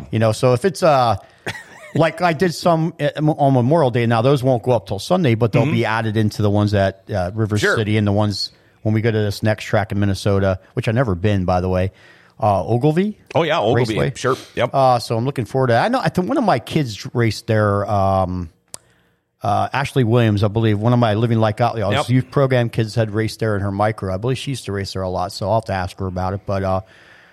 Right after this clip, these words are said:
Speaker 1: um, yeah, it's, um, it's fun, man. You know what I mean? It's just fun. That Almost Famous Suvi Sulfies turned out to be something kinda cool.
Speaker 2: Yeah.
Speaker 1: And people come up to get it, and it's, it's badass, you know. And, and I think it, I think it makes it fun down in the Midway.
Speaker 2: Well, sure
Speaker 1: You know,
Speaker 2: it
Speaker 1: it's,
Speaker 2: does.
Speaker 1: other people see it
Speaker 2: Absolutely
Speaker 1: going
Speaker 2: it
Speaker 1: on, and they're
Speaker 2: does.
Speaker 1: like, "What's going on here?" And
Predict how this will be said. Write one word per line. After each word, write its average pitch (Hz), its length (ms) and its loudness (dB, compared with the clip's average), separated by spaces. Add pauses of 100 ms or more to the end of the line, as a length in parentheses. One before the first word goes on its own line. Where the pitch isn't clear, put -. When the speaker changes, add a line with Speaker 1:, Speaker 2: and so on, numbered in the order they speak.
(200)
Speaker 1:
um, 127 480 2 (380)
yeah, 156 280 4
it's, 147 200 -8
um, 131 380 4 (600)
it's 156 140 -4
fun, 156 260 2
man. 98 260 -4
You 107 140 -4
know 117 60 0
what 123 80 0
I 120 40 0
mean? 127 260 0
It's 107 140 -8
just - 180 -8
fun. 98 240 0
That 107 180 0
Almost 156 340 2
Famous 156 320 2
Suvi 139 120 0
Sulfies 123 440 0
turned 127 220 0
out 123 120 -2
to 113 60 -12
be 113 100 -4
something 104 300 -2
kinda 104 240 -2
cool. 110 380 0
Speaker 2:
Yeah. 120 320 0 (180)
Speaker 1:
And 113 160 -2
people 147 220 2
come 143 180 0
up 139 160 2
to 135 60 -2
get 117 240 2
it, 110 100 2
and 110 120 2
it's, 104 180 -2
it's 131 180 -2
badass, 107 580 0
you 107 60 -2
know. 98 160 0
And, 101 100 0
and 113 140 -2
I 160 140 2
think 294 180 -4
it, - 140 -4 (460)
I 285 100 0
think 427 160 0
it 254 60 0
makes 208 200 0
it 123 140 -12
fun 139 240 2
down 113 240 2
in 104 60 2
the 101 80 2
Midway. 95 340 0
Speaker 2:
Well, - 80 -2
sure 196 300 0
Speaker 1:
You 269 40 2
know, 143 120 4
Speaker 2:
it - 40 0
Speaker 1:
it's, 101 80 -4
Speaker 2:
does. - 100 -4
Speaker 1:
other 202 160 2
people 190 260 -2
see 175 180 -2
it - 20 4
Speaker 2:
Absolutely 202 120 4
Speaker 1:
going 147 180 4
Speaker 2:
it 147 40 2
Speaker 1:
on, 143 120 2
and 143 80 2
they're 131 100 2
Speaker 2:
does. 127 60 4
Speaker 1:
like, 120 220 -2
"What's 240 120 -6
going 151 280 0
on 160 180 2
here?" 110 240 0
And 104 180 0